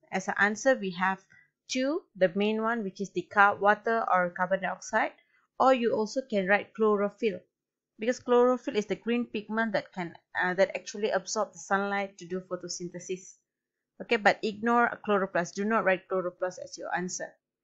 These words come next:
And do not write sunlight as well, because light is already mentioned in this question,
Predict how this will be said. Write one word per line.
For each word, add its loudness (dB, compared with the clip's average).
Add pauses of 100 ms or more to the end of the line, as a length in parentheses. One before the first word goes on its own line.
(240)
And 4
do 2
not 0
write 2
sunlight 2 (180)
as -2
well, -6
because -4
light 0
is -8
already 0
mentioned -6
in -8
this -12
question, -10